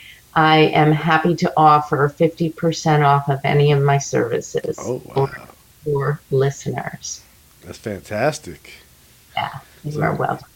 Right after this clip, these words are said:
Speaker 2: I'll put all that information in the notes of this episode so my listeners can find you and take advantage of that great offer that you're putting out there.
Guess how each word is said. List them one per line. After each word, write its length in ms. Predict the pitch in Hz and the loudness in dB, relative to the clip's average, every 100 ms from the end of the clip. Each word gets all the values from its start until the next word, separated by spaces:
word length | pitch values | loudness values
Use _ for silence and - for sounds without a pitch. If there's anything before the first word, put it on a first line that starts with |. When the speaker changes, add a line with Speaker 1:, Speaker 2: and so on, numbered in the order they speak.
| - | -8
Speaker 2:
I'll 140 | 113 | -6
put 220 | 113 123 113 | -4 0 0
all 140 | 110 | 0
that 200 | 107 101 | -2 -4
information 720 | 104 95 104 104 101 - 110 | -6 -8 -4 -4 -4 -4 -4
in 220 | 104 101 | -4 -4
the 60 | 95 | -4
notes 340 | 104 113 113 110 | -2 -2 -4 -10
of 140 | 87 | -10
this 220 | 95 - | -10 -8
episode 680 | 98 - 90 - 90 92 110 - _ - - - - | -10 -10 -12 -8 -8 -8 -12 -18 _ -20 -20 -20 -20
so 140 | - 107 | -8 -6
my 60 | |
listeners 360 | 98 95 101 92 | -4 -6 -8 -10
can 160 | 101 | -10
find 400 | 87 101 95 90 | -10 -10 -10 -10
you 180 | 98 110 | -8 -6
and 120 | 110 | -8
take 260 | 98 110 107 | -6 -8 -6
advantage 480 | 104 104 107 113 104 | -6 -6 -6 -6 -8
of 100 | 113 | -6
that 260 | 113 113 - _ - | -4 -6 -10 _ -14
great 240 | 113 117 | -4 -2
offer 280 | 117 139 139 | 0 -2 -4
that 200 | 98 92 | -8 -8
you're 220 | 90 85 - _ | -12 -14 -16 _
putting 240 | - 101 92 | -12 -10 -8
out 240 | 90 85 | -10 -12
there. 260 | - 76 90 | -18 -20 -20